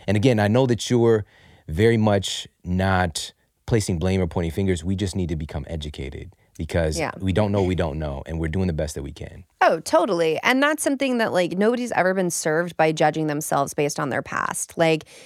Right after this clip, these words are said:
Speaker 2: you take those lessons and you do better the next day. Like, today and tomorrow is always an opportunity to do better. So we're not judging anybody. And, um, so, yeah, the, you know what's really interesting about this study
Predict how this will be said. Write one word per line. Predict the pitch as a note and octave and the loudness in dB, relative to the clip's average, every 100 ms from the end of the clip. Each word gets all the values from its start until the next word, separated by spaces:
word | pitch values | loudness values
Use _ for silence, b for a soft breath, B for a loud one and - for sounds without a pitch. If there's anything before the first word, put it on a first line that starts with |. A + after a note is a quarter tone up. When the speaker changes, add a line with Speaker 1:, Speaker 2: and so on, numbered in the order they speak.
| B | B
Speaker 2:
you | A3 | -2
take | B3 A#3+ | 2 2
those | A#3 G#3+ | 2 2
lessons | F#3 E3+ - F3+ E3+ | 4 2 2 0 0
and | - F3+ | -2 -2
you | E3+ | -2
do | D#3+ | 0
better | D3 C#3 C#3+ | 0 0 0
the | D3 | -2
next | C#3 G#2 - | -2 -4 -4
day. | F2+ - - | -4 -2 -2
Like, | E3+ | -4
today | - A3 B3 | 0 0 2
and | A#3+ | 0
tomorrow | G#3+ F#3+ F#3+ | 0 0 0
is | F3+ - | -2 0
always | C4 C4+ G3+ | 0 0 0
an | |
opportunity | G3 F3+ D#3+ E3+ D#3+ D3+ | 0 0 -2 -2 -2 -2
to | |
do | D#3 D3 | -4 0
better. | G#2+ A#2 - | 2 0 -2
So | - F3 - | -2 -2 -4
we're | - G#3 | -2 0
not | B3 C4 | 2 2
judging | G3+ G3 F#3 D#3+ - | 4 2 2 -2 -2
anybody. | C3+ C#3+ C#3+ - G2+ C3 - B B B B | -2 -2 -2 -4 -4 -6 -8 B B B B
And, | G3+ F#3+ G3 F#3 | 4 6 4 4
um, | G#3 F#3 E3+ E3+ D#3+ - _ - | 4 4 2 0 -4 -8 _ -8
so, | G#3 B3 G#3+ | 2 4 4
yeah, | A3 F3+ - | 4 2 2
the, | - | 0
you | A#3+ B3+ | 2 2
know | D#4 | 2
what's | D#4 A#3 | 0 0
really | D#4 E4 | 2 2
interesting | A3+ A3 F#3 F#3 | 0 -2 -2 0
about | E3+ - | 0 -2
this | D#3+ | -2
study | - D#3 | 0 2